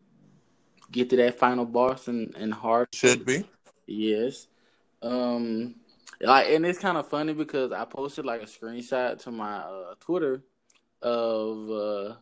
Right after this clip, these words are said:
Speaker 1: like, when I finished the game or whatever, and it shows you, like, your ending stats and, like, your health and everything, and you can, like, completely tell, like, I was, I was getting, like, whooped. <laughs>
Speaker 2: <laughs> You was kidding.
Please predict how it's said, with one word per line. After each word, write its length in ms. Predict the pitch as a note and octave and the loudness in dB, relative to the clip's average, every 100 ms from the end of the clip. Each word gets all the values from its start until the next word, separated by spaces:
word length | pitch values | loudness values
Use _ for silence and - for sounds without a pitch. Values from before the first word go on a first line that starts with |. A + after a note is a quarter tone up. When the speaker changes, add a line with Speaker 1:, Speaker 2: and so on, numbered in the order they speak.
| - | -12
Speaker 1:
like, 240 | G2 F#2 | -10 -10
when 100 | G2+ | -10
I 80 | G2 | -12
finished 340 | - A2 A2 | -8 -8 -8
the 80 | G#2+ | -10
game 260 | F#2+ G2 G2+ | -10 -8 -4
or 60 | |
whatever, 240 | G#2 G#2 G2 | -2 0 0
and 160 | G2+ A2+ | 0 0
it 120 | A#2+ | -2
shows 440 | - B2+ C3+ C3+ | 2 4 4 2
you, 160 | C#3+ C#3+ | -2 -2
like, 480 | A#2+ E2 D#2 - - _ _ - - | -2 -4 -8 -16 -20 _ _ -20 -12
your 240 | A2 A2 - | -4 -2 -2
ending 420 | G#2 G#2 A2 G#2+ | -10 -8 -6 -6
stats 640 | - - G#2 G#2 F2+ - - | -6 -6 -2 0 -2 -6 -10
and, 280 | G#2+ G2+ F#2+ | -8 -8 -6
like, 280 | E2+ F#2+ | -6 -6
your 160 | G2 F#2 | -4 -4
health 420 | G2 F#2 G2+ A2 | -4 -2 -2 -2
and 160 | G2 F#2 | -4 -4
everything, 380 | G2+ G#2+ A2+ F#2+ | -2 -2 -2 0
and 160 | B2+ | 2
you 120 | D3 F#3 | 6 6
can, 160 | F3 | 6
like, 340 | C#3 A#2 A2 G#2+ _ _ _ _ _ | 6 4 2 -4 _ _ _ _ _
completely 680 | - B2+ A#2+ - C#3+ C3+ C3 | -6 -4 -4 -2 0 0 -2
tell, 340 | B2 B2+ A2+ G#2+ | -2 0 2 2
like, 180 | G2+ | -2
I 120 | F2+ G2 | -2 -2
was, 260 | G2+ G2 - | -4 -8 -12
I 140 | - G#2+ | -6 -6
was 160 | G#2 | -6
getting, 400 | G2+ G2 F#2 E2 - | -8 -8 -8 -12 -16
like, 240 | C#2+ C2+ - _ _ | -14 -14 -14 _ _
whooped. 460 | G#2 G2+ F#2+ - - _ _ _ - | -6 0 -2 -2 -20 _ _ _ -2
<laughs> 0 | |
Speaker 2:
<laughs> 1900 | - - C4+ A3 D4+ - F#3+ B3 A#3+ - A#3 - - G#3 G#3+ - - - - | 0 2 6 8 8 8 8 8 6 6 4 4 -2 2 2 0 -12 -10 -4
You 140 | F3 - | -4 0
was 240 | G#3+ - - | -2 -2 -16
kidding. 480 | - G3+ F#3 F#3+ | 2 4 4 -4